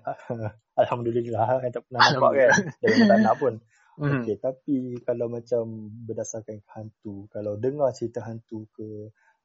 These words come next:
Speaker 1: ah, tengok cerita hantu ke, aku, pada aku, hantu yang paling seram pada aku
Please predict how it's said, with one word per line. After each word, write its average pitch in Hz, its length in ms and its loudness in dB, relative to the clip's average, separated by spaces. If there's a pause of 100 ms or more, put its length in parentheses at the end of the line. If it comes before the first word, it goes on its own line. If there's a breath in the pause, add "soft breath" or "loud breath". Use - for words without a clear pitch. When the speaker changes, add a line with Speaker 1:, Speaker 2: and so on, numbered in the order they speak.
Speaker 1:
ah, 110 100 -10
tengok 113 300 -8
cerita 110 320 -14
hantu 110 260 -14
ke, 104 220 -14 (500)
aku, 180 540 -12
pada 156 260 -2
aku, 180 540 -10 (480)
hantu 160 380 -12
yang 156 180 -2
paling 151 320 -6
seram 147 500 -4
pada 139 300 -8
aku 120 320 -10